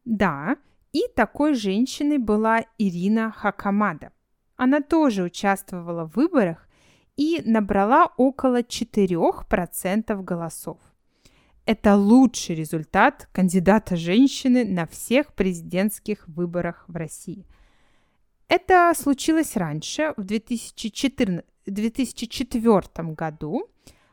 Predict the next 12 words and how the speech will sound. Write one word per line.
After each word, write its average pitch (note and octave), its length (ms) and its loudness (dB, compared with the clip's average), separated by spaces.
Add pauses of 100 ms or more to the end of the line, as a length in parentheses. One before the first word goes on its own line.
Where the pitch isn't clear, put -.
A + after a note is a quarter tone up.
(120)
В - 80 -16
том C#4 240 2
году, G3 320 0
кстати, - 560 -4
была G3+ 400 2
ещё E3+ 420 -4
графа E3+ 460 -2
против - 480 -6
всех. - 520 -10 (760)
За A#3+ 280 4
Хакамаду G#3+ 720 0
проголосовало G#3 1120 -2